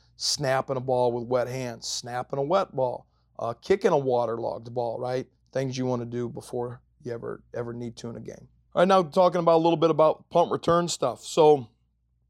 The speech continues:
what are some special situations here? What about when you get the other team backed up, okay?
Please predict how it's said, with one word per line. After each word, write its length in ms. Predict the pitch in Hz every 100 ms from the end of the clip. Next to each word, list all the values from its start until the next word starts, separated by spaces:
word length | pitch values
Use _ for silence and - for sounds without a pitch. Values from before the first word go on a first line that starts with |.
| - -
what 140 | 156
are 60 | 165
some 180 | - 160
special 500 | - 151 147 160 -
situations 800 | - 143 - 139 143 - 131 -
here? 260 | 160 120 _ _ _ _
What 220 | 139 160
about 360 | 156 165 165
when 180 | 160 156
you 80 | 165
get 240 | 147 185
the 160 | 196 175
other 260 | 143 180 196
team 380 | - 156 131
backed 380 | 120 127 127 -
up, 220 | 120 113
okay? 420 | 120 - 131 151